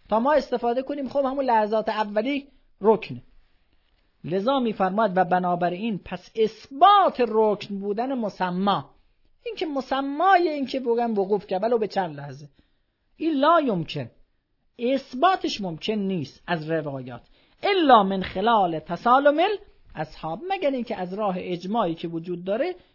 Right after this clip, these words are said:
بخوایم ثابت کنیم که مقدار رکن همین مقداریه که عرض کردیم.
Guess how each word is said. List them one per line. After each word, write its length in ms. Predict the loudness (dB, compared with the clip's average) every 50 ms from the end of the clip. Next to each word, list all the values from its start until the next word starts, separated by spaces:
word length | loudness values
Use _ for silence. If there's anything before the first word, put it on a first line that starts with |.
| _ _ -6
بخوایم 260 | -4 -2 -2 -4 -4
ثابت 440 | -4 -4 -4 -4 0 0 -2 -2 -2
کنیم 300 | -8 -12 -12 -10 -12 -12
که 160 | -10 -8 -6
مقدار 680 | -6 -4 -4 -4 -4 -4 -2 0 0 0 0 0 -2 -8 -6
رکن 420 | -2 2 4 4 4 2 0 -10 -16 _ _ _ _ _ _
همین 320 | -2 0 0 2 2 0
مقداریه 460 | -2 -2 0 2 2 2 2 0 -6 -8
که 160 | -8 -10 -6
عرض 400 | -4 -2 -2 -2 -4 -6 -8 _ _ _ _ _ _ _ _
کردیم. 420 | -4 -4 -4 -4 -6 -8 -10 -10